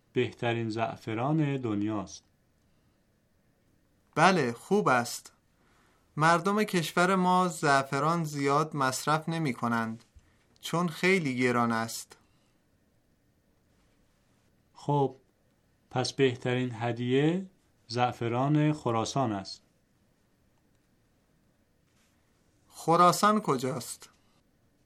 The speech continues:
Speaker 1: در شرق ایران. کشاورزان خراسانی زعفران هم می‌کارند.
Speaker 2: زعفران را از گل زعفران به دست می‌آورند.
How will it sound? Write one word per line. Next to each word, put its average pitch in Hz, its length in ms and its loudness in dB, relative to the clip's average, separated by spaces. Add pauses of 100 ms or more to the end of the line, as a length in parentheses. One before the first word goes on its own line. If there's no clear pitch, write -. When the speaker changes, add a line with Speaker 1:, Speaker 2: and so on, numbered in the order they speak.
(1500)
Speaker 1:
در 135 180 0
شرق 165 440 2
ایران. 120 580 2 (420)
کشاورزان 117 920 0
خراسانی 110 1000 -4 (360)
زعفران 123 640 0
هم 135 320 -2
می‌کارند. 107 640 -2 (1000)
Speaker 2:
زعفران 151 720 4
را 190 260 4
از 143 300 0
گل 170 260 2
زعفران 147 680 2
به 127 100 0
دست 127 380 0
می‌آورند. 123 760 0